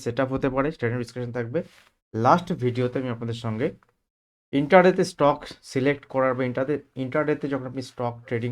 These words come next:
করবেন, সেক্ষেত্রে আপনি লং সাইডে প্ল্যান করছেন, মানে বাইং সাইডে প্ল্যান করছেন নাকি সেলিং সাইডে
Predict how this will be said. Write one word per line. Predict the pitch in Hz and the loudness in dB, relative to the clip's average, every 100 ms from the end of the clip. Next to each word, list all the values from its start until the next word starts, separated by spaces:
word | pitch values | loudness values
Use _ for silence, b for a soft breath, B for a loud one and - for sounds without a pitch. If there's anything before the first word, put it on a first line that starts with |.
| 120 | -2
করবেন, | 123 135 | -4 -2
সেক্ষেত্রে | 143 143 180 180 B B - 135 | -2 0 0 -2 B B -8 -2
আপনি | 175 139 120 | 0 2 4
লং | 185 180 - | 4 2 2
সাইডে | 156 147 151 - | 2 4 0 2
প্ল্যান | 131 135 139 | 0 0 -4
করছেন, | 135 - 151 170 _ _ _ _ _ - | -4 -4 -6 -8 _ _ _ _ _ -8
মানে | 113 131 117 110 | -4 -2 -2 2
বাইং | 131 175 | 2 2
সাইডে | 175 160 156 | 2 2 2
প্ল্যান | 143 135 139 | 0 0 -2
করছেন | 127 151 131 | -4 -4 -4
নাকি | 131 139 - | -6 -8 0
সেলিং | 156 170 202 | 2 4 2
সাইডে | 185 160 | 4 4